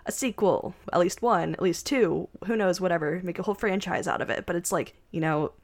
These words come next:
there's always that little bit of hesitation with sequels, like, "Ugh, will it be as good?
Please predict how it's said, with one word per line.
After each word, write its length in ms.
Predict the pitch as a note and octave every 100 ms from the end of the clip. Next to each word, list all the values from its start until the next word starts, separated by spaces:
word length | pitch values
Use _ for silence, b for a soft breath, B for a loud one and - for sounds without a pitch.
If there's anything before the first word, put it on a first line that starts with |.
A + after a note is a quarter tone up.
| _
there's 120 | D#3+
always 220 | G#3 C#4+
that 160 | A#3 A3
little 180 | A3 G3+
bit 140 | F#3
of 80 | E3
hesitation 600 | - F#3 E3+ E3+ D#3+ C#3
with 100 | D#3
sequels, 440 | - F#2+ F#2+ - -
like, 180 | - - -
"Ugh, 100 | B B B B - -
will 200 | E3+ A3+
it 100 | -
be 120 | C4+
as 180 | C4 B3+
good? 480 | B3 B3+ B3+ B3+